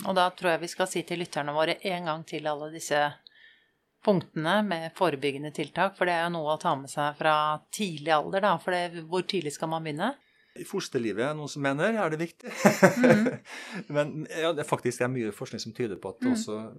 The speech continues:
Speaker 2: skjer noen sentrale ting der.
Speaker 1: Mhm.
Speaker 2: Men, men det viktigste, kanskje, tiltaket på sånn i verdensbasis er jo da å sørge for at alle får ti års utdanning. Og igjen
Speaker 1: Da blir
Speaker 2: da
Speaker 1: man mer robust da, rett og slett.
Speaker 2: Ja, riktig.
Speaker 1: Mhm.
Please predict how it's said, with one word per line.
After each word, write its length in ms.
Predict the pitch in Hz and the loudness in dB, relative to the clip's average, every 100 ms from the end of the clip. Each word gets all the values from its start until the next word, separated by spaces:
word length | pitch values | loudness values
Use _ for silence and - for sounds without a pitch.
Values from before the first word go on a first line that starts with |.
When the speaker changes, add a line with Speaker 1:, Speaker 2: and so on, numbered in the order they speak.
| - | -12
Speaker 2:
skjer 220 | - 117 | -4 -4
noen 80 | 107 | -4
sentrale 400 | - 113 101 101 | -8 -6 -6 -6
ting 200 | 107 107 | -6 -4
der. 160 | 113 147 - 226 | -4 -6 -10 -8
Speaker 1:
Mhm. 300 | 220 196 220 | -6 -6 -2
Speaker 2:
Men, 200 | 147 143 | 0 0
men 160 | 147 139 | 2 2
det 80 | 143 | 4
viktigste, 560 | 165 - 110 - - | 2 0 -4 -4 -6
kanskje, 240 | 170 135 123 | -2 -2 -2
tiltaket 640 | 151 123 110 80 - 104 | -4 -4 -4 -4 -4 -6
på 140 | 123 | -6
sånn 300 | - 117 117 127 | -4 -4 -2 -4
i 100 | 123 | -2
verdensbasis 1080 | 123 98 98 87 - 117 107 92 - 165 - | -2 -4 -6 -8 -8 -6 -6 -6 -6 -4 -2
er 160 | 113 | -4
jo 140 | 110 110 | -4 -4
da 160 | 113 113 | -4 -4
å 640 | 117 _ _ _ _ - 127 | -8 _ _ _ _ -14 -2
sørge 240 | 131 98 | -2 -2
for 160 | 107 - | -6 -8
at 180 | _ _ _ _ | _ _ _ _
alle 340 | 147 110 98 101 - | -4 -2 -4 -4 -6
får 240 | - 98 95 | -8 -8 -6
ti 100 | 90 | -10
års 160 | 92 | -10
utdanning. 380 | 95 87 90 - _ | -12 -12 -16 -16 _
Og 280 | - 123 127 | 2 6 8
igjen 160 | 131 127 | 8 6
Speaker 1:
Da 20 | |
blir 140 | - | 8
Speaker 2:
da 60 | 135 | 8
Speaker 1:
man 100 | 185 | 8
mer 220 | 180 143 | 6 4
robust 480 | 165 175 165 233 - - | 2 0 -2 0 0 2
da, 100 | 143 | 0
rett 160 | 139 | -2
og 80 | 147 | -4
slett. 380 | 151 143 - - - | -2 -4 -4 -4 2
Speaker 2:
Ja, 160 | - - - | 2 2 -8
riktig. 320 | 139 - - - - | -8 -6 -10 -12 -8
Speaker 1:
Mhm. 180 | 190 | -8